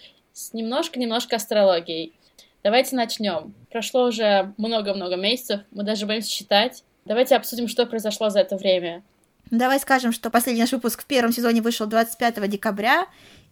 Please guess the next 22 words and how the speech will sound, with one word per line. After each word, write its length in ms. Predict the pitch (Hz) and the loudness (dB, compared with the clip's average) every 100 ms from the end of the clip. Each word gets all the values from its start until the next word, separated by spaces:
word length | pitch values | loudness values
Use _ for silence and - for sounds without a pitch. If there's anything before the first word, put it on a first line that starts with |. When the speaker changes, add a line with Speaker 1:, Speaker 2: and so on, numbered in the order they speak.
| _ | _
Speaker 2:
и 340 | 349 359 247 202 _ _ - | 4 4 4 -2 _ _ -6
именно 300 | 294 294 294 | -2 0 0
тогда 320 | 277 269 330 | 0 4 4
же, 80 | 294 | 4
двадцать 280 | 233 254 - | 0 0 0
пятого 280 | 262 247 | 0 0
декабря, 560 | 233 240 220 220 285 359 | -2 0 0 2 2 2
на 100 | 285 | 2
Нетфликсе 560 | 247 320 311 - - 277 | -2 -2 -6 -6 -4 -2
вышел 460 | 247 302 - 311 | -2 -4 -4 -4
сериал 520 | - 214 220 262 285 - - - _ _ - | -4 -2 2 2 0 -4 -20 -20 _ _ -12
«Бриджертоны». 840 | 247 392 381 349 - 254 247 233 294 | 2 6 6 6 4 0 2 0 0
<laughs> 40 | 381 - - 330 - 508 523 392 | 2 2 2 -4 -6 -6 -6 -4
Да, 140 | 254 262 | 2 6
я 160 | 285 | 6
себя 200 | 349 285 | 4 0
считаю 1000 | - 302 330 330 311 277 277 247 240 233 - - | -2 4 6 8 8 6 6 4 0 -4 -12 -6
самопровозглашённым 880 | - 302 285 294 285 339 370 359 311 | 0 0 2 0 4 4 6 2 2
амбассадором 760 | 294 320 320 285 330 466 349 | 2 4 4 6 6 6 4
<laughs> 20 | |
этого 580 | - 220 220 240 233 226 440 | 4 6 8 8 8 8 8
сериала, 520 | - 349 311 381 392 | 8 8 10 8 6